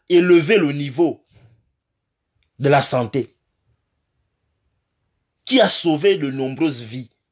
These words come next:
Vous trouvez que c'est normal qu'on l'enterre comme on l'a enterré là ? Vous pensez que c'est sérieux ? Comment on l'a enterré là ? Parce que quand je vous disais que j'ai la vidéo,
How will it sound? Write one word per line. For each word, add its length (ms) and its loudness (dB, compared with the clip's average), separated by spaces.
Vous 140 2
trouvez 280 0
que 100 -4
c'est 160 0
normal 600 2
qu'on 120 -2
l'enterre 360 0
comme 140 -4
on 40 -2
l'a 100 0
enterré 320 -10
là ? 280 -16
Vous 100 -6
pensez 300 -4
que 100 -10
c'est 180 -4
sérieux ? 500 -6
Comment 160 4
on 40 6
l'a 100 6
enterré 280 2
là ? 200 -4
Parce 140 0
que 100 0
quand 160 2
je 80 2
vous 200 0
disais 320 0
que 240 2
j'ai 200 2
la 140 4
vidéo, 440 -6